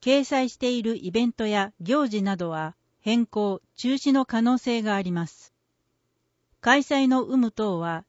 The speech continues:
市ホームページ、または問い合わせ先、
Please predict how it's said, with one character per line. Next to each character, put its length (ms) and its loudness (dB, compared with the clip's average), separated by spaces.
市 320 -6
ホ 240 -4
ー 20 2
ム 180 2
ペ 220 0
ー 40 -4
ジ、 260 -12
ま 140 -6
た 180 0
は 280 0
問 180 -2
い 80 0
合 60 0
わ 80 -2
せ 140 -8
先、 420 -8